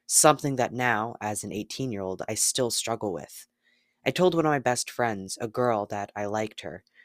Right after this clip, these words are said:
but it wasn't out of attraction. It was out of fear and confusion. It was a complicated mess that ruined years of friendship.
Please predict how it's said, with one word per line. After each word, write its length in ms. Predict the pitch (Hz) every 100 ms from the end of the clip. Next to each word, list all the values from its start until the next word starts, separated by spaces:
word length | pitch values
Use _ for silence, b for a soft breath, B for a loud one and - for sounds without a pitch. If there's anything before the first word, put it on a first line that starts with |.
| b -
but 240 | 123 120 120
it 80 |
wasn't 340 | 123 135 127 127
out 160 | 123
of 80 | 104
attraction. 640 | 104 - 104 104 - - - b b b b
It 80 | 127
was 120 | 131
out 200 | 120 131
of 80 | 123
fear 320 | - 131 123
and 120 | 110
confusion. 720 | 107 107 - 113 107 98 82 - _ _ _ -
It 60 | -
was 140 | 147
a 60 | 156
complicated 720 | - 156 160 175 156 131 110
mess 300 | 110 95 -
that 240 | - 107 - B _
ruined 420 | 135 131 120 -
years 420 | 131 135 117 -
of 120 | 113
friendship. 540 | - - 110 110 -